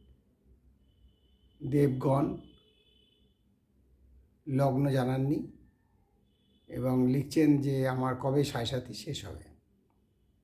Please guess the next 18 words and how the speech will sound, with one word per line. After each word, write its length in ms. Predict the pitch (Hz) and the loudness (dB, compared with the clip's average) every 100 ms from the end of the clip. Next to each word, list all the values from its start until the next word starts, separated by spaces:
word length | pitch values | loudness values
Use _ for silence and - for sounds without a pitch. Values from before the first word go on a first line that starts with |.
| _ _ _ _ _ _ _ _ _ _ _ _ _ _ _ _ _ _ _ _ _ _ _ - _ 151 | _ _ _ _ _ _ _ _ _ _ _ _ _ _ _ _ _ _ _ _ _ _ _ -20 _ 0
দেখুন, 460 | 160 175 160 - - - - _ _ - _ _ _ _ _ _ _ _ _ _ - | 2 6 4 4 -6 -20 -20 _ _ -20 _ _ _ _ _ _ _ _ _ _ 0
কুম্ভ 220 | 165 175 | 4 8
রাশির 340 | 190 185 196 | 6 6 0
সাড়ে 340 | - 147 147 147 | -2 0 0 0
সাতি 880 | 156 160 170 165 165 165 - - - - - - | -2 -4 -6 -6 0 0 -2 -8 -18 -20 -20 -14
এখনও 600 | 127 - 160 165 156 139 | -10 -2 2 4 4 2
শেষ 360 | - 143 - | -2 -4 -2
হওয়ার 340 | 139 135 135 - - - - - - - - | -2 0 0 -2 -8 -20 -20 -20 -20 -14 -8
পথে 280 | 123 139 | -6 -4
নেই, 240 | 131 135 - | -2 -2 -4
কারণ 460 | 131 131 135 131 - | -4 -4 -4 -6 -4
মাঝপথে 580 | 127 135 131 131 123 - | 0 0 0 -4 -6 -8
আছে। 220 | - - - _ _ _ _ _ _ _ _ _ _ _ _ _ - - _ _ 147 | -14 -16 -20 _ _ _ _ _ _ _ _ _ _ _ _ _ -20 -20 _ _ 0
মকর 340 | 143 139 180 | 2 4 4
রাশিতে 380 | 185 - - 190 | 4 2 0 2
যখন 400 | 175 175 175 160 | 4 4 4 4
শনি 320 | - 151 151 | 4 6 6
এসছিল 400 | 143 - 127 | 4 -2 -4